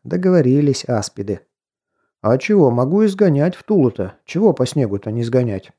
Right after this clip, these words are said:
Оно и погодка налаживается, ведра, солнышко так и брызжет, сгоняю». «Привози родича, да сильно не задерживайся. В понедельник, как и все важные дела, начнём вам дома рубить.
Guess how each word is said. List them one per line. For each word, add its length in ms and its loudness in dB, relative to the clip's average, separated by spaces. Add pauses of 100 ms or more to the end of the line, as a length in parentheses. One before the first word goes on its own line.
(160)
Оно 220 -6
и 60 -4
погодка 520 0
налаживается, 800 2
ведра, 600 0 (320)
солнышко 520 -2
так 220 -4
и 40 0
брызжет, 560 0 (140)
сгоняю». 720 -2 (920)
«Привози 500 4
родича, 480 2
да 140 -2
сильно 380 2
не 140 2
задерживайся. 1000 -2 (100)
В 120 -20
понедельник, 800 0 (100)
как 240 -4
и 60 -2
все 240 0
важные 420 0
дела, 400 0 (120)
начнём 540 0
вам 280 2
дома 300 0
рубить. 420 -2